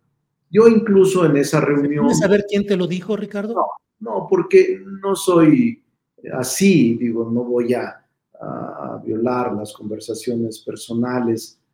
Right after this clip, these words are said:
Speaker 1: Sería muy lamentable que lo hiciera. He sido siempre un político serio, que no develo mis conversaciones personales. Cuando la persona que me lo está diciendo me pide que quede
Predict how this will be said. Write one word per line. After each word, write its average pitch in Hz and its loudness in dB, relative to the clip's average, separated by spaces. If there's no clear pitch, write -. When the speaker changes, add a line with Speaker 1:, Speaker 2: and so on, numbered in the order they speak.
Speaker 1:
Sería 180 2
muy 175 0
lamentable 156 2
que 110 -8
lo 107 -6
hiciera. 120 -2
He 135 -6
sido 131 0
siempre 127 -4
un 123 -6
político 117 -4
serio, 127 2
que 131 -2
no 123 -2
develo 123 2
mis 117 -6
conversaciones 117 -4
personales. 127 -2
Cuando 120 -6
la 117 -6
persona 120 -8
que 117 -12
me 113 -14
lo 113 -10
está 113 -8
diciendo 120 -4
me 120 -4
pide 123 2
que 117 -4
quede 120 0